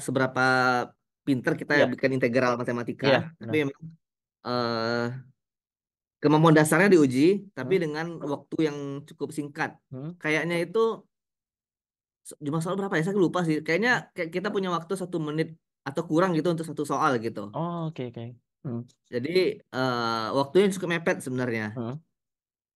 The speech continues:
Speaker 1: Jadi, yang diuji itu memang kemampuan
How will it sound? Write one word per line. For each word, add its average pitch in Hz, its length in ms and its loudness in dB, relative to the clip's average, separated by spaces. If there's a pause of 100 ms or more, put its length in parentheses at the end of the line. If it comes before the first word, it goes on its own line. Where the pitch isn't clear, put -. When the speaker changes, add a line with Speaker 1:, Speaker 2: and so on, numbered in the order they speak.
(140)
Speaker 1:
Jadi, 156 440 2 (320)
yang 139 120 0
diuji 143 280 4
itu 196 80 0
memang 170 320 -2 (360)
kemampuan 127 880 -4